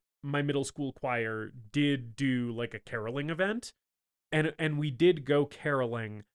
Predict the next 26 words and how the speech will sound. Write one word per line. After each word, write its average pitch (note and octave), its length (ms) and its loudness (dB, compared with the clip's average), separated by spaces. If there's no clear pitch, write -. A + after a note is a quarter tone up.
I'm D3 120 -4
trying G#3 180 -4
to C4 60 2
remember C4 380 0
if G#3 120 -4
we E3+ 80 -4
went C#3+ 220 -2
to, D#3 80 -8
like, D3 180 -2
a C3 60 -2
neighborhood C3+ 560 -2
and B2 160 -4
knocked A2+ 240 -8
on A#2+ 140 -6
random B2 260 -6
people's A#2 320 -10
houses, F3+ 720 -4
or D3+ 160 2
if D3+ 100 -4
we C#3+ 80 -4
had D3 160 -2
an D3+ 80 -6
arrangement C3 480 -4
where C3 140 -4
we, B2 140 -4
like, A#2 240 -6